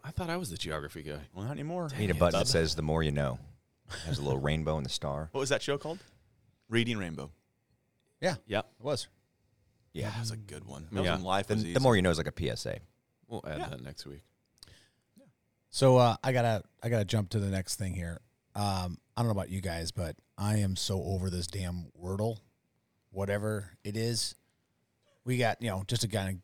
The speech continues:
Speaker 4: give some color, we got some guys on a text thread that started about ten years ago. And these
Speaker 2: My
Speaker 4: guys,
Speaker 2: wedding.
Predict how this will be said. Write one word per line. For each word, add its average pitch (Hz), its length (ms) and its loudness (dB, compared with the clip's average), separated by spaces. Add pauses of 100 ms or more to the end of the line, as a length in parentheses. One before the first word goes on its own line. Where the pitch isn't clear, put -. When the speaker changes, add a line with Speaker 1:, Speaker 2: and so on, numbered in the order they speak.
Speaker 4:
give 107 140 -4
some 101 140 -2
color, 92 320 -2
we 95 80 -4
got 92 260 -6
some 95 200 -4
guys 87 300 -4
on 85 80 -6
a 80 60 -10
text - 340 -4
thread 87 200 -4
that 85 140 -6 (240)
started 87 420 -4
about 82 240 -8 (460)
ten 113 180 -2
years 98 280 -4
ago. 85 340 -8 (840)
And 113 100 0
these 156 140 4
Speaker 2:
My - 60 0
Speaker 4:
guys, 135 200 6
Speaker 2:
wedding. 87 140 2